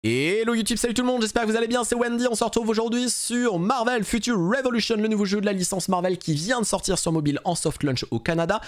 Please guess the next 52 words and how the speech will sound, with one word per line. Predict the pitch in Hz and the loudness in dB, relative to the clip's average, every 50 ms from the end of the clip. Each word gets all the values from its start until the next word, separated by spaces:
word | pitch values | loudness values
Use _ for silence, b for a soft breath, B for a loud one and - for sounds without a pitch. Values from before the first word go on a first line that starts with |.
| B B B B - | B B B B -4
Dans | 127 127 190 208 | -2 0 0 0
cette | 202 - 202 165 | 0 0 0 0
vidéo, | 156 151 139 135 131 143 151 | 0 2 2 2 2 0 0
je | 131 139 | 0 2
vais | 135 135 127 | 2 2 0
t'apprendre | - 123 - - 123 123 135 147 - | 0 -2 0 0 0 0 -2 -2 -2
à | 110 110 | 0 0
y | 113 110 | 0 2
jouer | 104 131 139 156 156 - | 2 2 0 0 0 -2
avant | - 101 107 110 135 165 175 180 - _ _ _ _ | -2 0 0 2 2 0 0 -2 -6 _ _ _ _
tout | - 165 | -2 0
le | 139 | 2
monde, | 127 127 143 165 170 | 2 2 2 0 0
comment | - 131 117 123 139 147 | 0 0 0 0 0 2
l'installer | 127 120 117 - - - 104 107 117 135 147 | 0 0 0 0 0 0 0 2 2 0 0
sans | - - 135 113 110 | -2 0 0 0 0
aucun | 120 113 113 107 | 0 0 0 0
problème. | - - 104 104 120 143 170 190 202 B B B B B B - | 0 0 2 2 2 2 0 0 -2 B B B B B B -8
Si | - - | -4 -2
t'as | 202 254 226 | -2 0 0
des | 233 208 | 0 0
questions, | - 208 - - 214 170 143 - _ _ _ | 0 0 0 0 -2 -2 -4 -8 _ _ _
t'as | - | -2
des, | 139 143 | 0 0
un | 135 139 | 0 0
problème, | 131 - 143 123 127 135 143 147 139 - _ _ _ _ | 0 0 0 2 2 2 0 0 -2 -4 _ _ _ _
fais-le | - 135 127 135 135 | 0 0 2 2 0
savoir | 131 - 139 127 131 127 | 0 0 0 0 0 0
en | 127 | 0
commentaire, | 123 131 117 113 110 - 131 135 | 0 0 0 0 0 0 0 0
je | 127 123 | 0 0
me | 107 | 0
ferai | - 117 | 0 0
un | 110 104 | 0 -2
plaisir | - - 135 139 147 143 147 156 143 | -2 -2 -2 -2 0 0 0 0 0
d'y | 127 117 | 2 2
répondre. | 110 110 107 - 139 160 180 180 B B B B B B | 0 0 0 -2 -2 -2 -2 -2 B B B B B B
Le | - 151 185 214 | 0 0 2 2
jeu | 208 233 220 | 2 0 0
pour | - 180 | 0 0
l'instant, | 165 - - 190 190 | 0 0 0 2 2
moi | 180 | 2
je | 156 | 2
le | 151 135 | 2 2
fais | - 131 | 2 2
tourner | - 143 147 | 2 2 0
sur | 151 - - 113 - | 2 0 0 0 0
émulateur, | - 147 151 151 151 147 147 - 170 175 185 160 | 0 0 2 2 2 0 2 2 2 2 2 2
j'ai | 127 113 | 0 0
pas | - - - 165 | -2 -2 -2 0
encore | 165 165 160 - 170 151 - | 0 0 0 0 0 0 0
changé | - - - 147 143 139 135 143 156 156 147 | 0 0 0 0 2 2 0 0 0 0 0